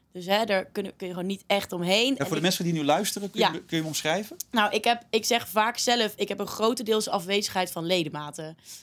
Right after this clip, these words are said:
Speaker 1: Eh, dus ik heb twee korte armen tot boven de elleboog nog, eh, zonder handen. Eh, twee korte benen, die ook nog eens lengteverschil hebben. Eh, en wel voetjes, eh, maar mijn rechtervoetje staat een beetje scheef. En omdat ze dus een lengteverschil hebben, zit onder mijn linker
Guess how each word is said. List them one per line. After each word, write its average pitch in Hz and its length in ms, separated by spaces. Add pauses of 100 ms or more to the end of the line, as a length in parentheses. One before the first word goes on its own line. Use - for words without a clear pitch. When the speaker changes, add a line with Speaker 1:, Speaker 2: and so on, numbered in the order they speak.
(160)
Speaker 1:
Eh, 175 240
dus 175 100
ik 165 60
heb 185 120
twee 190 200
korte 226 300
armen 269 500
tot 202 200
boven 202 240
de 196 60
elleboog 240 440
nog, 254 380
eh, - 220
zonder 196 480
handen. 269 500 (440)
Eh, 208 260
twee 202 260
korte 220 260
benen, 277 680
die 208 140
ook 214 100
nog 202 100
eens 170 80
lengteverschil 254 580
hebben. 254 400 (420)
Eh, 190 500
en 190 120
wel 214 200
voetjes, 233 680
eh, 190 140
maar 185 160
mijn 175 120
rechtervoetje 196 440
staat 180 140
een 175 60
beetje 175 220
scheef. 190 380
En 175 220
omdat 180 240
ze 175 60
dus 180 300
een 175 140
lengteverschil 175 420
hebben, 170 180
zit - 140
onder 170 140
mijn 160 120
linker 185 480